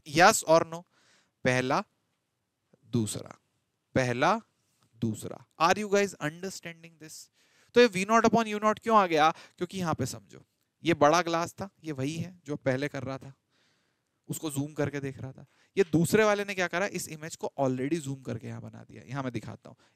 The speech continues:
इसने क्या करा? इस इमेज को यहाँ पे जूम करके बनाया, इस इमेज को यहाँ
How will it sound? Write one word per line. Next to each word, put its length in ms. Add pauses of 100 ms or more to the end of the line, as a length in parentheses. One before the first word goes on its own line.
इसने 240
क्या 140
करा? 260
इस 320 (100)
इमेज 260
को 120
यहाँ 280
पे 160
जूम 240
करके 280
बनाया, 300 (580)
इस 260
इमेज 260
को 240 (280)
यहाँ 240